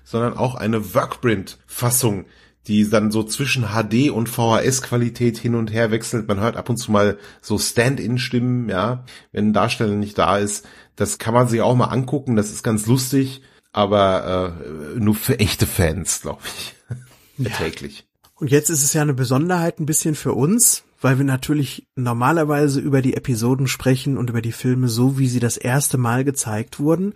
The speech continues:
Speaker 2: Aber in diesem Fall machen wir einfach mal eine Ausnahme aus zwei Gründen. A, nee, eigentlich aus drei Gründen, finde ich. A, es ist Weihnachten.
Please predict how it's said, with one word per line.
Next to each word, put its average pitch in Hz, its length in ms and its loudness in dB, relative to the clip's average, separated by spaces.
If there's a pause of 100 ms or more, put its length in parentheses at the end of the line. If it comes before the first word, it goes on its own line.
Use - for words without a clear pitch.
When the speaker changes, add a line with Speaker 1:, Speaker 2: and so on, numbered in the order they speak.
(360)
Speaker 2:
Aber 156 640 4 (320)
in 143 180 2
diesem 180 300 2
Fall 151 520 2 (180)
machen 131 360 -4
wir 131 100 0
einfach 131 180 -4
mal 135 120 -4
eine 123 180 -4
Ausnahme 151 480 -2
aus - 200 -2
zwei 135 240 0
Gründen. 139 460 -2
A, 180 320 2 (380)
nee, 143 160 4
eigentlich 120 280 -2
aus 110 140 -6
drei 123 240 0
Gründen, 110 400 -10
finde 101 280 -12
ich. - 200 -20 (200)
A, 156 260 2
es 135 120 -2
ist 123 160 -4
Weihnachten. 151 640 -4